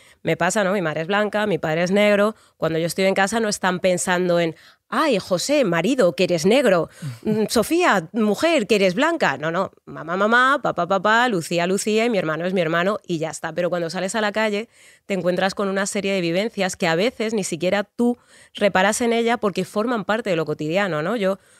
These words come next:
Speaker 1: me doy cuenta de que hay un montón de cosas que yo no he contado a mi madre, que es la parte blanca de la familia, ¿no? Porque, porque yo tampoco cuento que respiro, pero estaban ahí y que de alguna manera he normalizado, lo cual no significa que estuvieran bien.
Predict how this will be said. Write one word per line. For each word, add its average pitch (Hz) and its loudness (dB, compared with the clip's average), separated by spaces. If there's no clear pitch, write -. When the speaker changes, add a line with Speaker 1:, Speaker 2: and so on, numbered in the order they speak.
Speaker 1:
me 185 0
doy 185 2
cuenta 208 -2
de 240 -2
que 226 -4
hay 208 2
un 214 -2
montón 214 -4
de 196 -2
cosas 233 -6
que 185 -6
yo 185 -2
no 202 -2
he - -4
contado 214 -2
a 196 0
mi 196 -4
madre, 214 -4
que - -8
es 151 -8
la 165 -4
parte 175 -4
blanca 185 -2
de 175 0
la 170 -2
familia, 202 -2
¿no? 220 -2
Porque, 190 4
porque 185 0
yo 196 0
tampoco 226 0
cuento 175 0
que 156 -4
respiro, 156 -6
pero 180 4
estaban 196 2
ahí 170 0
y 190 -2
que 180 4
de 165 2
alguna 180 2
manera 214 2
he 214 2
normalizado, 202 0
lo 190 2
cual 185 0
no 196 -2
significa 202 -4
que 180 -2
estuvieran 165 0
bien. 165 0